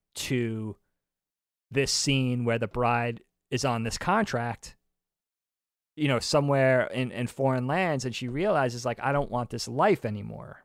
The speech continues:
And it paints the whole picture of why she's trying to escape from Bill, why she's trying to escape the life and be more domesticated and just work at a record store and be married to some dude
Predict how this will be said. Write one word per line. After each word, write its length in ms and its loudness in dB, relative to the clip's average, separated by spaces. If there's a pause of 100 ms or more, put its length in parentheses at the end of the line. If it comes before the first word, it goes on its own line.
(120)
And 200 2
it 160 -2
paints 260 0
the 100 2
whole 120 4
picture 360 -2
of 140 -4
why 320 0
she's 200 -8
trying 360 0
to 80 -2
escape 580 -4 (840)
from 200 2
Bill, 380 4
why 200 0
she's 160 -8
trying 240 -4
to 60 -2
escape 300 -4
the 100 -2
life 320 -4
and 100 -4
be 140 -4
more 180 -4
domesticated 880 -6
and 140 -8
just 160 -16
work 240 -12
at 80 -8
a 40 -8
record 360 -8
store 420 -6
and 160 -10 (720)
be 120 2
married 340 2
to 100 -6
some 280 0
dude 500 -2